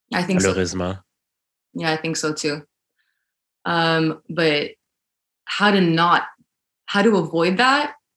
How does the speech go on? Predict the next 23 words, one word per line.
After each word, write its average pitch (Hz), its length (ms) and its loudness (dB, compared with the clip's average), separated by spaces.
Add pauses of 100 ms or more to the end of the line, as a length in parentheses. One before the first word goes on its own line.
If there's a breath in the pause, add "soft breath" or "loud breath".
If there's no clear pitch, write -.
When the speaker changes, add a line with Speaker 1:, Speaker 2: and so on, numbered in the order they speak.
(300)
Speaker 2:
Mais 101 120 4
comment 104 240 4
toi 107 180 2
t'as 95 160 2
fait 104 260 0
pour, 87 200 -6 (100)
genre, 85 440 -6
avoid 87 320 -6
ça? 92 260 -6
Parce - 140 -10
que 92 60 -6
ça 85 40 -8
fait 87 100 -10
comme 92 360 -6 (120)
très - 200 -4
longtemps 87 240 0
Speaker 1:
I - 60 0
Speaker 2:
que - 40 -6
t'es - 80 -6
avec 87 160 -6
ton 85 140 -8
chum, 127 320 -8
là. 170 140 -10